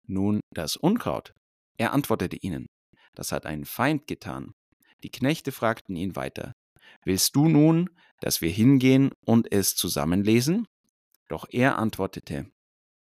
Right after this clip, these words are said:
„Nein, ihr würdet sonst beim Sammeln das Unkraut zugleich auch den Weizen ausreißen. Nein,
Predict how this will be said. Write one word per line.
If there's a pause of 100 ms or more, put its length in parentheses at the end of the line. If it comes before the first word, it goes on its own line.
(600)
„Nein,
ihr
würdet
sonst
beim
Sammeln
das
Unkraut
zugleich
auch
den
Weizen (100)
ausreißen.
Nein,